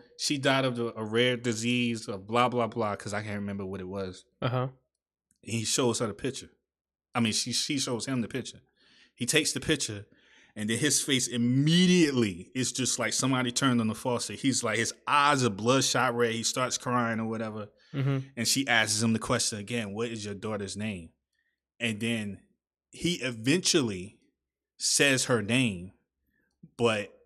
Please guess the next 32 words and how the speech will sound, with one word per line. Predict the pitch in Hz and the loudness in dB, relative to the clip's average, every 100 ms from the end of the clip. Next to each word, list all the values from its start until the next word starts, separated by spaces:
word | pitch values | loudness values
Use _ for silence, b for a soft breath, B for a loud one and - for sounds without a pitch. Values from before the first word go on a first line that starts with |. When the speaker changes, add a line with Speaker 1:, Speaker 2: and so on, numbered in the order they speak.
| _ _ _ _ _ | _ _ _ _ _
Speaker 1:
it's, | 143 135 | 0 2
like, | 147 127 110 - | 4 2 0 -4
to | - | -4
the | 131 | -4
point | 120 135 135 | -2 -2 -2
where | 123 113 | -2 -4
he, | 160 143 - _ | -4 -8 -10 _
it's | 139 143 139 | -6 0 0
almost | 139 160 160 147 127 - | 2 4 6 4 2 -2
un-, | 139 127 120 - | 0 0 0 -2
like, | 110 113 | -2 -2
you | 143 | -2
can't | - 135 | -2 0
understand | 123 - 123 113 | -2 -2 0 0
what | 104 | -2
he's | 104 | -4
saying. | - 120 98 92 _ | -4 -4 -6 -10 _
But | 113 | -4
he | 117 | -2
says | 131 123 110 | 0 0 0
it | 110 | -2
again. | 104 110 110 | -2 -2 -2
She | - 120 | -2 -2
asks | 110 117 - | 0 -2 -2
him | 131 | -2
again. | 120 120 123 B B - | -2 -2 -4 B B -8
He | |
says | 110 123 113 | -2 0 0
it | 107 | -2
again. | 101 110 104 107 b b b b - | -4 -4 -4 -6 b b b b -4
And | 120 110 | -4 2
then | 143 175 170 147 135 | 4 4 2 -2 -6